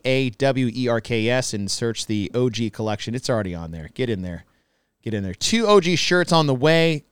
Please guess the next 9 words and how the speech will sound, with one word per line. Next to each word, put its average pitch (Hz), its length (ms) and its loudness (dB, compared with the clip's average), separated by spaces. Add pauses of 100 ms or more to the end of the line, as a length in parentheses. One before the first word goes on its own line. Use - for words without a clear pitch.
(140)
Gosh, 104 600 -6
you 123 240 -2
are 90 60 -4
the 76 140 -12 (180)
best. 90 500 -8 (1400)
Thanks, 127 300 -2
Rad 110 440 0
Dad 110 360 2
Rich. 127 520 0